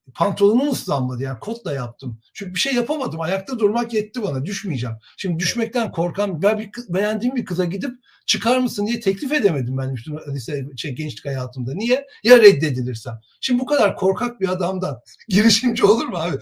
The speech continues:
Speaker 1: Olursa da benim gibi olur. İşte dizine kadar suya girer, o kadar.
Speaker 2: E, bir taraftan da yani, yani şimdi S T K kariyerine baktığın zaman müthiş de bir, e,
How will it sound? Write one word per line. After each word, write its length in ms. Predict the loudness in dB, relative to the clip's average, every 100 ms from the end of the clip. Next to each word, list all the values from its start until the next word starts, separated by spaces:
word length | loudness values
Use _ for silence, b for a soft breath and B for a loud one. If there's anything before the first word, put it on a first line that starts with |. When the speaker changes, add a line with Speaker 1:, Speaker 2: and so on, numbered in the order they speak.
| B
Speaker 1:
Olursa 400 | 4 4 4 2
da 100 | 2
benim 240 | 2 2 2
gibi 140 | 2
olur. 200 | -2 -2
İşte 280 | 0 0 -2 B -6
dizine 320 | -4 2 2
kadar 260 | 2 0 0
suya 260 | -4 -6
girer, 200 | -6 -6
o 140 | -6 -6
kadar. 380 | -8 -8 -10 _ _ _ _ -8
Speaker 2:
E, 160 | -8
bir 80 | -4
taraftan 400 | 0 2 0 2
da 40 |
yani, 240 | 2 2 -4
yani 180 | -8 -10
şimdi 140 | -12 -6
S 200 | -6 -6
T 160 | -8
K 220 | -4 -4
kariyerine 380 | -2 -4 -2 -2
baktığın 300 | -2 -6 -10
zaman 260 | -8 -6 -8
müthiş 400 | -10 -12 -12 -4
de 120 | -4
bir, 340 | -4 -16 -10
e, 320 | -6 -6 -8